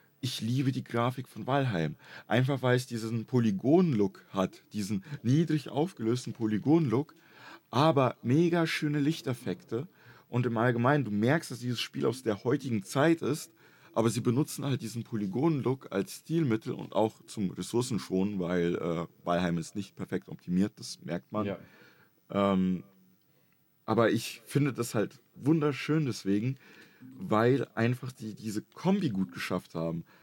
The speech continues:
Speaker 1: Und da habe ich halt kein Problem mit. Ja, hier sieht es aus, als hätte ich irgend so einen Pixelmatschhaufen im Spiegel, siehe Cyberpunk.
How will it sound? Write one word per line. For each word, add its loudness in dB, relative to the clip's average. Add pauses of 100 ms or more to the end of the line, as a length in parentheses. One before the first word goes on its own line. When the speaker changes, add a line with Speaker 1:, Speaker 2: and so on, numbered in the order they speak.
Speaker 1:
Und 4
da 6
habe 2
ich 2
halt 0
kein 2
Problem 2
mit. 2 (560)
Ja, 6 (300)
hier 4
sieht -2
es -6
aus, 2
als -4
hätte -2
ich -8
irgend 0
so 0
einen -2
Pixelmatschhaufen 0
im 0
Spiegel, 2
siehe -2
Cyberpunk. 2